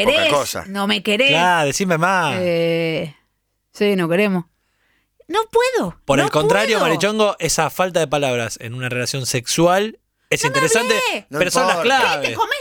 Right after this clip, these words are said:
Speaker 2: las heces? ¿Tenés heces de más? Hay heces por todo lado, faltante de heces. No me importan.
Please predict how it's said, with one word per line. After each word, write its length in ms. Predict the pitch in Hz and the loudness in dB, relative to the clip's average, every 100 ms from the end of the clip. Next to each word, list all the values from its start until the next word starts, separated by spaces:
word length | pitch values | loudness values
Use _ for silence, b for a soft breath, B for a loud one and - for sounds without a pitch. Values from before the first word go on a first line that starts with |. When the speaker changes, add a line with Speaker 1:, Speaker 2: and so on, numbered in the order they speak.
| 466 | -2
Speaker 2:
las 180 | 359 440 | -2 -4
heces? 480 | 494 - 311 - | -4 -4 -6 -8
¿Tenés 380 | - 339 494 - | -6 -4 -4 -2
heces 280 | 494 - 349 | -2 -2 -2
de 140 | 269 | -2
más? 140 | 277 392 - B | 0 -2 -4 B
Hay 160 | - 453 523 | -2 0 0
heces 160 | - 381 - | -2 -8 -4
por 180 | 294 277 | -4 0
todo 300 | 523 440 339 | 0 2 2
lado, 340 | 359 453 494 | 2 0 -2
faltante 600 | - 277 285 392 494 480 | -2 -2 -2 -4 -2 -2
de 60 | 339 | -2
heces. 240 | 440 466 - b b 294 | -2 -4 -6 b b -6
No 420 | 392 494 453 - | 0 2 2 -2
me 160 | 294 311 | -2 0
importan. 840 | 294 277 403 427 320 208 175 165 | 0 0 -2 -2 -2 -2 -4 -4